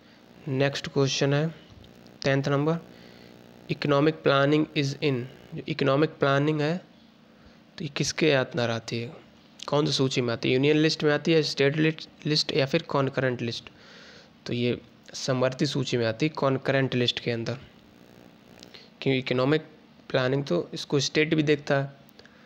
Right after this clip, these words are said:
और सेंट्रल भी। अगर कोई रिफॉर्म आएगा तो ये स्टेट भी इसमें करेगा, सेंट्रल भी करेगा, केंद्र सरकार और राज्य सरकार दोनों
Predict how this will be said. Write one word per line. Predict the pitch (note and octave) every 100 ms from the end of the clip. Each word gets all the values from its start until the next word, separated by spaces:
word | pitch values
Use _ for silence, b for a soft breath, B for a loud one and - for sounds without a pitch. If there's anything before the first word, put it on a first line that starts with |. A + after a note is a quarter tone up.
| B B -
और | E3+ F3
सेंट्रल | - D#3 C#3 C#3+ D3
भी। | C#3 C3+
अगर | - C3+
कोई | C#3 C3+
रिफॉर्म | C3+ C#3+ C3+
आएगा | C3 D3+
तो | D#3+ D#3+
ये | E3+ - -
स्टेट | - C3+ C#3
भी |
इसमें | C#3+ D3 C#3+
करेगा, | C#3+ D3 F3+
सेंट्रल | F3 C#3 B2+ C#3 B2+
भी |
करेगा, | - A#2 C#3 A#2 -
केंद्र | C3 C#3
सरकार | C3+ C3+ D3 D#3
और | E3+
राज्य | C#3+ C#3
सरकार | C3+ D#3+
दोनों | C#3+ C3+ C#3 B2+